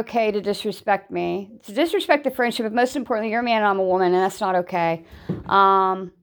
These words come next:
I'm not your ex. And I said this before, too. Um, I told him, I've said this on a podcast 'cause I know he's heard it.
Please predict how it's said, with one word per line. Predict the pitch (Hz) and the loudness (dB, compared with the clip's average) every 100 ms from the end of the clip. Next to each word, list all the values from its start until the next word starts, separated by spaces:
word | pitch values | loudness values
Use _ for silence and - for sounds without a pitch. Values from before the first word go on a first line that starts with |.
| _ _ _ - | _ _ _ 0
I'm | 208 226 233 | 2 4 2
not | 233 220 208 | 2 2 -2
your | 208 | 0
ex. | 190 190 190 - - _ _ _ _ _ _ _ _ | 4 2 0 -16 -18 _ _ _ _ _ _ _ _
And | 240 | 2
I | 294 | 2
said | 330 330 320 | 2 0 0
this | 359 311 | 0 -2
before, | 294 285 - 247 | -4 -4 0 0
too. | 240 - 233 214 180 - _ _ - | 0 -2 2 2 0 -4 _ _ -2
Um, | 196 196 196 190 190 185 _ _ _ _ _ _ _ _ _ _ _ - - - _ _ _ - | 2 4 4 2 -2 -8 _ _ _ _ _ _ _ _ _ _ _ -18 -18 -20 _ _ _ 2
I | 233 | 2
told | 240 294 285 | 6 6 6
him, | |
I've | 240 | 2
said | - 262 | 0 -2
this | 285 | 0
on | 233 | -2
a | |
podcast | - 254 285 269 202 - | 0 -2 -2 -4 -6 -8
'cause | 214 | -10
I | 220 | -4
know | |
he's | 226 214 | -4 -4
heard | 240 254 | -2 0
it. | 170 | -2